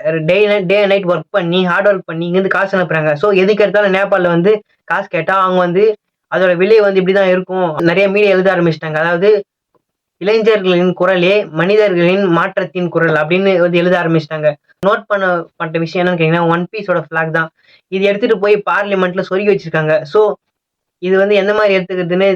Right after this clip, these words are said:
இது வரைக்கும் யாராலுமே சொல்ல முடியல. So, இப்ப என்ன சொல்லிருக்காங்கன்னு கேட்டீங்கன்னா, இடைக்கால தலைவராக சுசீலா கார்கே தேர்ந்தெடுக்காங்க, தேர்ந்தெடுக்கப்பட்டிருக்காங்க அப்படின்னு சொல்லியிருக்காங்க.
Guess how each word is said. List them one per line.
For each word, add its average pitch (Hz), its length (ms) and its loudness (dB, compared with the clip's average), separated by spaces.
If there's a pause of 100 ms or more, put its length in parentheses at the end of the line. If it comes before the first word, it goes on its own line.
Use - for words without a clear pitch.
(100)
இது 170 180 0
வரைக்கும் 190 340 2
யாராலுமே 180 420 0
சொல்ல 180 220 -2
முடியல. 160 320 2 (460)
So, - 100 -2
இப்ப 202 240 -2
என்ன 226 140 2
சொல்லிருக்காங்கன்னு 202 580 0
கேட்டீங்கன்னா, 165 380 0
இடைக்கால 202 460 0
தலைவராக 175 580 0
சுசீலா 214 400 0
கார்கே 180 440 0
தேர்ந்தெடுக்காங்க, 185 600 0 (160)
தேர்ந்தெடுக்கப்பட்டிருக்காங்க 175 920 -4
அப்படின்னு 170 320 -2
சொல்லியிருக்காங்க. 170 460 -2